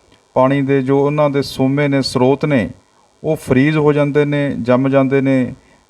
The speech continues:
ਤਾਂ ਇਹ ਪੰਛੀ ਲੱਖਾਂ ਕਿਲੋਮੀਟਰ ਦਾ ਸਫ਼ਰ ਤੈਅ ਕਰਕੇ ਇੱਥੇ ਪੁੱਜਦੇ ਨੇ।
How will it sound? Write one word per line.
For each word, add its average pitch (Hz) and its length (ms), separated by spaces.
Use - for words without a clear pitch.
ਤਾਂ 135 180
ਇਹ 147 180
ਪੰਛੀ 147 640
ਲੱਖਾਂ 156 680
ਕਿਲੋਮੀਟਰ 143 500
ਦਾ 135 140
ਸਫ਼ਰ 131 320
ਤੈਅ 135 220
ਕਰਕੇ 127 380
ਇੱਥੇ 123 240
ਪੁੱਜਦੇ 131 360
ਨੇ। 160 180